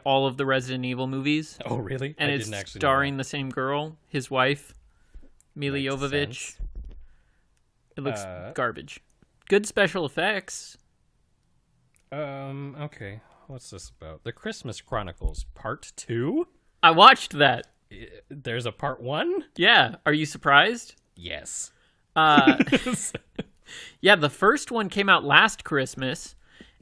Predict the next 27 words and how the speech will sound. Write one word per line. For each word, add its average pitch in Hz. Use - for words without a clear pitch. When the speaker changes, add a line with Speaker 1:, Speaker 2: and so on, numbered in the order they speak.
Speaker 1:
and 156
it 170
was 233
a 196
pretty 302
sweet, 233
like, 170
little 180
Christmas 185
movie 160
where, 147
like, 135
Santa 170
needs 151
help 156
saving 151
Christmas, 139
and 135
these 131
two 151
kids 135
help 143
him 147
save 151
Christmas. 135
But 135
Speaker 2:
Mm-hmm. 98